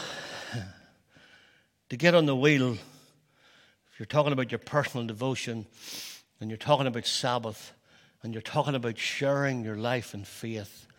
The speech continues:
to get on the wheel, you need to be prepared to spend time in his hands. If you just get onto the wheel and you haven't been in the potter's hands,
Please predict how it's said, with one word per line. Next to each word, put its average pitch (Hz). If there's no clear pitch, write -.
to 107
get 147
on 117
the 110
wheel, 120
you 117
need 127
to 127
be 117
prepared 113
to 104
spend 104
time 117
in 101
his 101
hands. 101
If -
you 117
just 131
get 131
onto 123
the 113
wheel 123
and 110
you 113
haven't 127
been 120
in 113
the 107
potter's 117
hands, 113